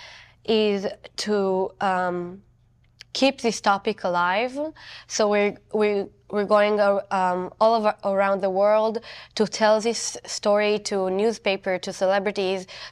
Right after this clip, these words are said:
to every person that will listen, will, will tell it again and again. And we do it in Israel,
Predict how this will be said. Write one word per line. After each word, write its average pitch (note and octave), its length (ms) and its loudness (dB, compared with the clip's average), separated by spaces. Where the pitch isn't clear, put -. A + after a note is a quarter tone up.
to - 100 0
every C4+ 480 2
person A3 360 2
that F#3+ 320 0
will G3+ 260 -2
listen, C#4+ 560 2
will, G#3 320 -2
will B3+ 200 4
tell G3 200 2
it - 300 -10
again G#3 340 2
and G3+ 120 2
again. G3+ 540 -2
And G3+ 300 2
we G3 320 2
do A3 140 4
it G3+ 400 0
in G3+ 160 -2
Israel, C#4 640 2